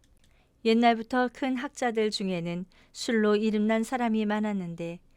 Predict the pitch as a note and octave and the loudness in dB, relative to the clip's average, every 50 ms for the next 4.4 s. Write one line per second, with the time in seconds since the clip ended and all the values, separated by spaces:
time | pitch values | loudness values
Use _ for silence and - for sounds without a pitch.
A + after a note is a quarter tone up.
0 | _ _ _ _ _ - - A3+ G3+ G#3 G3 G3+ G#3 G#3 G3+ - - B3+ B3 - | _ _ _ _ _ -6 -4 -2 -2 0 0 0 0 0 -2 -2 -2 -4 -4 -2
1 | - B3+ A#3+ A3+ G#3+ G#3+ G#3+ G#3+ G3 G#3+ A3 A3 G#3+ - A#3 A3+ - A3+ G#3+ A3 | -2 -2 -2 -2 0 0 0 0 2 2 0 0 -2 -2 -6 -6 -6 -4 -4 -2
2 | G#3+ G3+ G3+ G3+ G3+ - - G#3 G#3 G#3 G#3 - A#3+ A#3 A3+ G3+ F3+ - F3+ F3 | -2 -2 -2 -2 -4 -4 -4 -4 -2 -2 -4 -4 -6 -6 -6 -6 -6 -6 -4 -4
3 | E3+ F3 - - A#3 A3 - - A3 F#3 F#3+ F#3 F#3 - G#3+ F#3+ G3 F#3 F3 E3 | -4 -6 -6 -4 -4 -4 -4 -4 -4 -2 -2 -2 -4 -4 -6 -4 -4 -4 -6 -6
4 | - - - E3+ E3+ E3+ E3+ F3 | -8 -12 -12 -10 -10 -10 -10 -12